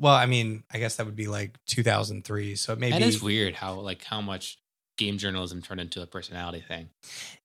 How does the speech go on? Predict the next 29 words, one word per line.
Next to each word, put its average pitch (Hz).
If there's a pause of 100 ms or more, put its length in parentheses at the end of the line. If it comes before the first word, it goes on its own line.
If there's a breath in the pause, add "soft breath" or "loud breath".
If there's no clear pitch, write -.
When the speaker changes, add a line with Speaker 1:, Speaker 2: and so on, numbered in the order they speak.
Speaker 1:
It, 202 (260)
it 208
is, 269
but 214
it 185
makes 196
sense 247
because, 165
like, 151
that's 151
what 165
you 156
see 143
in, 131
uh, 123
like, 127
radio 135
programs 123
and 123
stuff 123
where 127
it's -
like, 117
"No, 123
I'm 123
gonna 135
listen 127
to, 120
um, 110